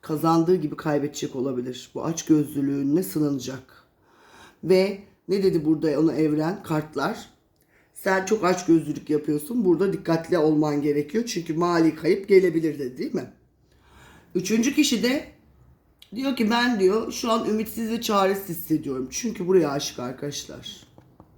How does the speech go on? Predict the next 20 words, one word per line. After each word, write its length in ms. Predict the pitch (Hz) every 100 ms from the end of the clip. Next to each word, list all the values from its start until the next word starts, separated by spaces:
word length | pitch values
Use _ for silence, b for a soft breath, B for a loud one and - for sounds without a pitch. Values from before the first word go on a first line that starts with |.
| - - _ _
Kupa 500 | - 160 160 113 - -
şövalyesine 680 | - 135 131 123 123 -
aşık. 380 | 110 120 - -
Ve 140 | 170 170
bu, 60 |
ondan 500 | 196 196 202 208 214
yaşça 440 | 214 214 214 214 202
küçük 380 | 180 190 -
bir 320 | 170 185 - - - - - - - - _ - - - -
erkek 400 | 156 151 151 160
figür 380 | - 135 135 139 - -
ya 120 | 135
da 80 | 139
kadın 280 | 139 131
figür 260 | 131 123 135
olabilir. 600 | 127 127 123 131 160 -
Beyler 340 | 143 135 135 139
kendinize 400 | 139 135 123 135
göre 180 | 131 131
alın. 240 | 131 180